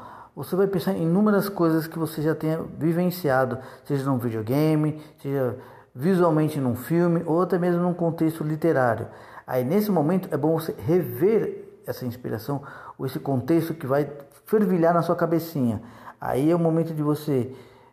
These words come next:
parar pra analisar e ver na sua world building ou pro seu jogo de R P G de mesa, o que que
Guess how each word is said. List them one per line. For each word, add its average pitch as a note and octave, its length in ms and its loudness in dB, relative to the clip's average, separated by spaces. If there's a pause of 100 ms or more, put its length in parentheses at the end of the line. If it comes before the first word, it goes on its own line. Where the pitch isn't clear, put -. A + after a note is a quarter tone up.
(160)
parar E3 260 4
pra G#3 120 4
analisar D3 680 2
e D3+ 80 0
ver C#3 200 2
na C#3 100 2
sua G#3+ 300 2
world D#3 260 2
building A#2+ 480 0 (100)
ou G3+ 300 4
pro D3 140 -2
seu B2+ 160 0
jogo A2+ 200 -2
de G#2+ 100 -2
R A2 120 -2
P A2 100 -6
G G#2+ 140 -2
de G#2 100 -6
mesa, A#2+ 440 -2 (520)
o - 80 -12
que G#3+ 140 -10
que - 160 -14